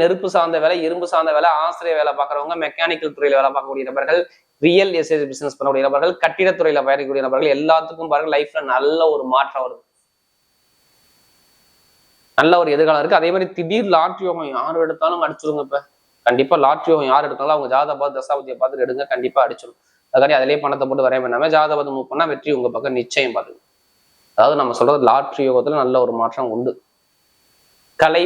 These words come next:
படிப்பு இது சார்ந்த விஷயம் சூப்பரா இருக்கும். நல்ல ஒரு மாற்றத்தை கண்டிப்பா கொடுத்துருவார். நல்ல ஒரு யோகத்தை அமைக்கக்கூடிய நேரம் தான் உங்களுக்கு வருது. பெண்களுக்கு பாருங்க, நல்ல ஒரு வெற்றியை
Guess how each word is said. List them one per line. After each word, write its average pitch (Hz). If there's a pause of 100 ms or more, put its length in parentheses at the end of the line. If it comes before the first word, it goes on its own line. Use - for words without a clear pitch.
(100)
படிப்பு 160 (240)
இது 151 (100)
சார்ந்த 151
விஷயம் 156
சூப்பரா 160
இருக்கும். 123 (800)
நல்ல 151
ஒரு 139
மாற்றத்தை 135
கண்டிப்பா 127
கொடுத்துருவார். 135
நல்ல 180 (100)
ஒரு 147 (160)
யோகத்தை 151
அமைக்கக்கூடிய 131
நேரம் 123
தான் 147
உங்களுக்கு 113
வருது. 117 (2250)
பெண்களுக்கு 208
பாருங்க, 165
நல்ல 160
ஒரு 147 (440)
வெற்றியை 139